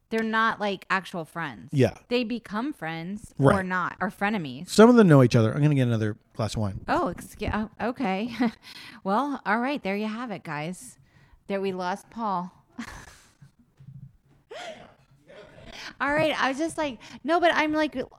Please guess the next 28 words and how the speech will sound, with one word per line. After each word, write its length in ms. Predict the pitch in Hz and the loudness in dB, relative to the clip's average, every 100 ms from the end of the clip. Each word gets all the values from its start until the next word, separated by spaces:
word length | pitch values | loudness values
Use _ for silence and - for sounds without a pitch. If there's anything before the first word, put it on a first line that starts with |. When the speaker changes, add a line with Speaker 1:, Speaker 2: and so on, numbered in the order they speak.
| _ | _
Speaker 1:
seriously 640 | - 285 311 349 - 339 | -16 -8 -4 -4 -4 -6
thinking 460 | - 277 277 269 254 | -4 -2 0 0 0
about 220 | 214 185 | 0 -2
this 200 | 208 196 | -4 -6
reality 560 | 202 202 214 233 196 185 | -6 -2 -2 -2 -2 -4
show 300 | 180 180 170 | -4 -4 -4
thing 440 | 170 175 170 160 170 | -4 -6 -6 -6 -4
because 800 | 180 202 214 190 185 175 175 - - _ _ _ - | -6 0 4 4 4 0 -6 -18 -20 _ _ _ -2
I 160 | 208 220 | 0 0
find 460 | - 233 254 254 | 0 2 4 4
it 240 | 254 240 - | 6 4 2
so, 480 | - 233 214 202 - | -2 2 4 4 4
like, 200 | 226 196 | 0 2
now 440 | 220 226 254 277 - | 2 4 4 2 0
I 80 | |
can't 200 | 240 302 | -2 -2
believe 220 | 294 320 294 | 0 0 2
I'm 180 | 254 | 2
looking 340 | 220 226 233 220 | 2 2 2 4
at 140 | 208 | 4
it 160 | 196 - | 2 0
through 140 | 208 | 0
a 40 | 190 | 0
twenty 320 | - 202 202 | 2 2 2
twenty-three 520 | - 208 196 196 190 | 2 0 0 0 -2
lens 520 | 175 170 175 202 202 | 0 -2 0 0 0
when 140 | 185 180 | 0 0
they've, 200 | 175 | 0